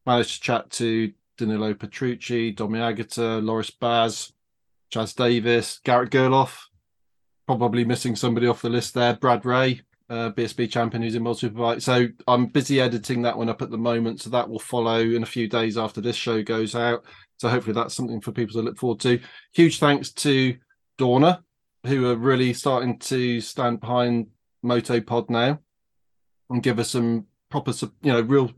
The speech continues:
good support. Um, we've had to push a little bit for that, but, you know, they've stepped up and they're helping us out on that one. If anybody has seen, uh, the pictures that I sent out from Donington, they might have noticed some nice new branded gear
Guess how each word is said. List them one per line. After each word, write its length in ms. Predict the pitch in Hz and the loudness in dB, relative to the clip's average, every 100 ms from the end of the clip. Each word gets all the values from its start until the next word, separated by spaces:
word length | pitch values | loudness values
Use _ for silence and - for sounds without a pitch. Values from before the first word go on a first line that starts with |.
| _ | _
good 160 | 139 - | -2 -2
support. 460 | 110 - 113 139 - _ - _ _ _ _ | -6 -4 -2 -2 -6 _ -20 _ _ _ _
Um, 300 | 110 117 113 - _ _ - | 2 2 2 -4 _ _ 0
we've 140 | 131 | 2
had 160 | 139 - | 4 0
to 80 | - | -2
push 240 | 123 - | -4 -2
a 40 | |
little 160 | 117 110 | -4 -2
bit 220 | 131 - | -2 -4
for 80 | 107 | -2
that, 260 | 123 156 - | 0 0 -2
but, 240 | 120 120 - | -2 -2 -4
you 100 | 131 | -2
know, 160 | 117 | 0
they've 200 | 120 113 | 0 -2
stepped 320 | - 120 - | -2 -4 -2
up 200 | 127 127 | -4 -2
and 140 | 117 113 | -2 0
they're 120 | 113 | 0
helping 320 | 120 110 117 | 0 -2 -4
us 140 | 113 120 | -4 -2
out 140 | 110 | -2
on 140 | 113 | 0
that 160 | 113 117 | 0 2
one. 240 | 127 135 131 - - _ _ _ _ | 4 2 0 -16 -20 _ _ _ _
If 200 | 131 - | -2 4
anybody 480 | 151 151 147 139 131 | 4 6 4 2 2
has 140 | 127 | -2
seen, 520 | - 147 139 123 123 - _ _ - | 0 0 2 2 0 -4 _ _ -6
uh, 180 | 117 | -4
the 100 | 113 | -2
pictures 360 | - 127 - 104 | -4 -4 -4 -6
that 100 | 120 | -6
I 40 | |
sent 280 | 113 127 107 | -4 -4 -2
out 120 | 123 | -2
from 120 | 117 107 | -2 -2
Donington, 380 | 123 120 120 | -2 -2 -2
they 100 | 117 | -2
might 320 | 120 127 120 - | 2 2 2 -4
have 120 | - | -2
noticed 580 | 123 120 127 135 110 - | 0 0 0 -4 -4 -6
some 220 | 123 117 | -2 0
nice 340 | 120 117 - | 2 0 -2
new 340 | 120 117 120 113 | -4 0 0 0
branded 560 | 101 123 123 117 104 | 0 0 0 -2 -6
gear 440 | - 127 143 151 | -2 2 4 2